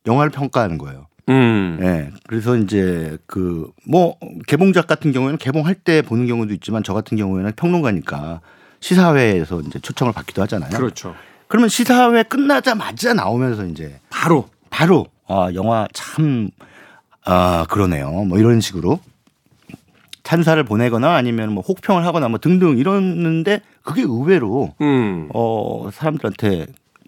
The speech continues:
Speaker 1: 저희가 되는 것 같아요. 호-, 그 소구가 되는 것 같아요.
Speaker 2: 아, 그러니까 이게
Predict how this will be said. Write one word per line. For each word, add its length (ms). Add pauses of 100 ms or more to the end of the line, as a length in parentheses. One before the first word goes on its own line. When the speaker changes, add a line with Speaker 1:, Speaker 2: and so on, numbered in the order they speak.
Speaker 1:
저희가 260
되는 260
것 60
같아요. 220
호-, 260
그 360
소구가 360
되는 220
것 60
같아요. 340
Speaker 2:
아, 280
그러니까 260
이게 280